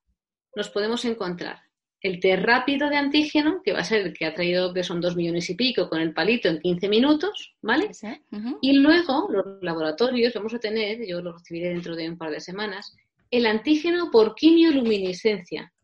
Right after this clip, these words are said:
Speaker 2: Ujú.
Speaker 1: ¿Cuál es la diferencia? Yo con el test rápido te voy a decir positivo o negativo
Speaker 2: Ujú.
Speaker 1: y con una sensibilidad muy ve-, muy pequeña, y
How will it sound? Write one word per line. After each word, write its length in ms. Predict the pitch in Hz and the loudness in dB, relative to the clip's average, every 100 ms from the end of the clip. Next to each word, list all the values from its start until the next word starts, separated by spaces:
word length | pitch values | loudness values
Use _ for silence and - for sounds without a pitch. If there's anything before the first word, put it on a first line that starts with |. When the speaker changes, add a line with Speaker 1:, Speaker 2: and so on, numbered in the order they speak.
| - - | -16 -10
Speaker 2:
Ujú. 380 | 226 226 285 381 | -8 -4 -4 2
Speaker 1:
¿Cuál 180 | 269 | 4
es 120 | 277 277 | 4 2
la 100 | 254 | 0
diferencia? 600 | 254 262 269 269 _ _ _ _ _ _ _ - | 0 0 -2 -4 _ _ _ _ _ _ _ -10
Yo 220 | 180 254 | 0 0
con 140 | 233 160 | 2 -2
el 180 | 151 | -4
test 180 | 151 165 | -4 -4
rápido 380 | 214 240 262 175 | -4 -2 0 0
te 80 | 143 | -2
voy 100 | 143 | -6
a 60 | |
decir 580 | 156 160 180 233 240 - _ _ _ | -6 -6 -8 -2 -4 -4 _ _ _
positivo 460 | - 175 185 185 180 | -10 -8 -6 -6 -4
o 60 | 185 | -4
negativo 640 | 202 226 262 269 302 _ _ _ - | -2 -2 -2 -4 -6 _ _ _ -12
Speaker 2:
Ujú. 420 | 220 240 339 _ _ - | -8 -6 -8 _ _ -6
Speaker 1:
y 100 | 233 | -2
con 160 | 196 | 0
una 80 | 180 | -2
sensibilidad 560 | 185 196 202 196 208 185 | -4 -4 -2 0 0 -2
muy 180 | 165 165 | -6 -6
ve-, 200 | 180 - 196 - - | -8 -12 -18 -16 -8
muy 120 | 190 | -4
pequeña, 400 | 208 208 277 285 370 _ _ _ _ | -4 -2 -2 -2 -6 _ _ _ _
y 400 | 285 269 175 175 | 2 2 2 -4